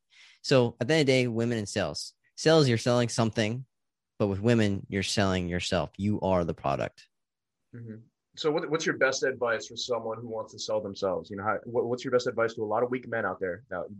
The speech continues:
Speaker 2: they wanna get girls, but they can't? What are you gonna say?
Speaker 1: Love yourself, focus on yourself, value your time, value your energy, and that's it. Fo-, make, make your start, start your business, focus on yourself, focus on your business, work out, love your, like, dude,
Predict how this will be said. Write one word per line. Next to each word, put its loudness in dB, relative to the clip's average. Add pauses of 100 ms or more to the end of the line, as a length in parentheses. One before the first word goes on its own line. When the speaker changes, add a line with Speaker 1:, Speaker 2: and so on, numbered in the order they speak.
Speaker 2:
they -6
wanna -4
get -6
girls, 0
but -8
they -10
can't? -14 (220)
What -10
are -10
you -12
gonna -12
say? -10 (480)
Speaker 1:
Love 6
yourself, 4
focus 2
on 0
yourself, -4 (160)
value 2
your -2
time, -4
value 2
your -2
energy, -4 (380)
and -2 (140)
that's -2
it. 0 (580)
Fo-, 0
make, -2 (460)
make 0
your 2
start, 0
start 6
your 2
business, 2 (120)
focus 0
on 0
yourself, 2
focus -2
on -4
your -2
business, 0 (480)
work 2
out, 4 (100)
love 2
your, 0 (180)
like, 2
dude, 0